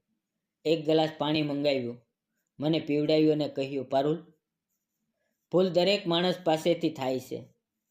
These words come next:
મેં પણ જિંદગીમાં ઘણી ભૂલ કરી છે. એ ભૂલ સુધારવાથી જ માણસ મોટો બને છે. તમે ચિંતા ન કરો,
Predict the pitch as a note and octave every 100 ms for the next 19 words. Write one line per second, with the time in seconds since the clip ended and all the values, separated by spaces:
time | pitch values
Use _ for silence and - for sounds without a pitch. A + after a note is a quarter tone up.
0 | _ _ _ - F3 F#3+ G3+ G3 D#3+ F3
1 | F#3 F#3+ F3+ C#3 D#3 F3+ D3+ D#3+ D#3 C#3
2 | C3+ B2 - B2 _ _ _ _ _ _
3 | _ _ _ _ _ _ _ _ _ _
4 | - D3+ D3+ D#3+ D#3 D#3 D3 D#3 D#3 D3+
5 | D#3+ D3+ - _ _ _ _ - C#3+ E3
6 | D#3 D3 D#3 - E3 D3 C3+ B2+ A#2 A#2+
7 | - _ _ _ _ _ _ _ _ D3
8 | D#3+ D3 C#3+ D3 D#3 D#3 D3 B2+ A#2 -